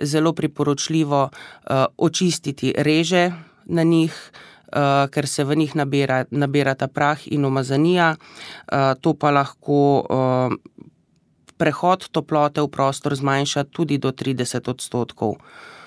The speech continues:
Eh, potem, eh, seveda pa prva stvar, eh, ki jo moramo pri radiatorjih narediti, pa je, da če niso enakomerno ogreti po celotni površini, pomeni, da je v sistemu zrak in je treba radiatorje, eh,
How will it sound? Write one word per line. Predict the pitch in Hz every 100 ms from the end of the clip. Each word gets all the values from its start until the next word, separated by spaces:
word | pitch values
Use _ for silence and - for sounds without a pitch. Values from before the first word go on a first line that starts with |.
| - - _
Eh, | - 135 135
potem, | - 147 151 151 156 156
eh, | - 139 139
seveda | 170 165 156
pa | 147
prva | - 175 165 151
stvar, | - 143 139 139
eh, | - 135 131 127 - - -
ki | 151
jo | 139
moramo | 135 135 135
pri | 131 143 135
radiatorjih | 135 135 131 135 135 131
narediti, | 135 135 139 143 139
pa | 127
je, | 131 135
da | 135
če | 131 139 135 127 - - - 170
niso | 180 175 156 -
enakomerno | 147 143 151 156 165 165 160
ogreti | 147 147 147 143
po | 143 139
celotni | - 135 147 151 147
površini, | 147 135 131 - 147 143 139
pomeni, | 143 139 139 139
da | 135
je | 131 131
v | 127 131 127 - - -
sistemu | - 139 - 147 135 127
zrak | 131 131 151 -
in | 147
je | 139
treba | 135 139 135 131
radiatorje, | 127 127 127 123 127 127 123
eh, | - - - - - 127